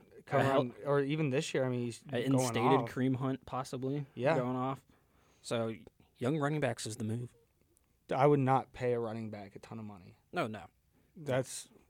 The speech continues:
Speaker 1: what I'm gonna get at here. Like, r-, just draft a running back and hope he comes into his prime. I mean, just make him do a ton of squats. Make him, <laughs> I mean, do a ton of squats. Make him do a ton of, like, just forearm and bicep, hold that football.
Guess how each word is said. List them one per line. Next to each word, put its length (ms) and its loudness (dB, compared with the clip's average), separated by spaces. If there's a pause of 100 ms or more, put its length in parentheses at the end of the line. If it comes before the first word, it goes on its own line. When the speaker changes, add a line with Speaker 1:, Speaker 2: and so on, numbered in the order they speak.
(140)
Speaker 1:
what 200 2
I'm 220 2
gonna 180 2
get 180 2
at 200 0
here. 320 -2
Like, 320 -4 (1000)
r-, 300 0
just 260 2
draft 300 2
a 60 6
running 300 0
back 380 -12
and 180 -4
hope 260 0
he 140 -4
comes 300 -4
into 300 -4
his 160 -6
prime. 540 -8
I 60 -10
mean, 160 -6
just 240 -4 (420)
make 200 -2
him 140 -2
do 360 0
a 80 -10
ton 260 -10
of 80 -8
squats. 540 -12 (580)
Make 200 -2
him, 480 2
<laughs> 40 -20
I 140 2
mean, 180 2
do 120 0
a 40 -2
ton 200 -2
of 80 -2
squats. 440 -2
Make 220 -2
him 400 0
do 220 2
a 100 -6
ton 260 -4
of, 180 -2
like, 280 -4 (360)
just 320 -2 (200)
forearm 480 4
and 80 2
bicep, 420 -2
hold 260 4
that 180 -2
football. 500 0